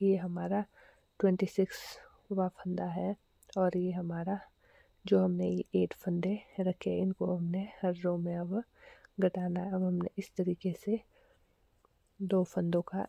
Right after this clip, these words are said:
एक इस तरीके से बुनना है। अब हमने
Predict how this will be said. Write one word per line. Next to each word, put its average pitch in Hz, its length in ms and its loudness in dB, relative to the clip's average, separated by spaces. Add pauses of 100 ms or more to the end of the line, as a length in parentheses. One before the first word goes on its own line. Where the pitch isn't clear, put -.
(120)
एक 190 320 0 (1120)
इस 196 200 -8
तरीके 180 320 -2
से 202 260 -2 (120)
बुनना 180 360 0
है। 185 220 -2
अब 185 220 0
हमने 185 300 0